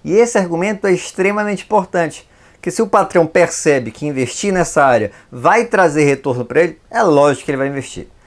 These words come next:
Eu vou começar só aqui com um exemplo. Imagina aqui que eu tenho uma bancada de trabalho e vou fazer a montagem de uma determinada peça. Então, pego as peças aqui numa caixa aqui embaixo,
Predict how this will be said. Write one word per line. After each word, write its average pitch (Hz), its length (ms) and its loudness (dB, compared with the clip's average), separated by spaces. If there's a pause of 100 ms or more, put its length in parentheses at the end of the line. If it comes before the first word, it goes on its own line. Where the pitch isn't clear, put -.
(380)
Eu - 40 -12
vou 262 80 2
começar 247 340 4
só 240 120 2
aqui 214 160 -2
com 208 160 0
um 214 40 4
exemplo. 120 400 0
Imagina 190 380 2
aqui 175 180 -4
que 160 60 2
eu 147 60 2
tenho 143 140 -2
uma 127 120 2
bancada 123 380 0
de 117 60 -14
trabalho 135 460 2 (100)
e 185 60 -8
vou 185 120 0
fazer 190 260 2
a - 20 4
montagem 196 720 2
de 185 60 -6
uma 180 120 -2
determinada 160 600 0
peça. 113 400 -4 (280)
Então, 113 220 -6
pego 165 360 2
as 135 120 -6
peças 151 400 0
aqui 127 160 -10
numa 120 160 -4
caixa 113 280 -2
aqui 107 120 -14
embaixo, 117 640 0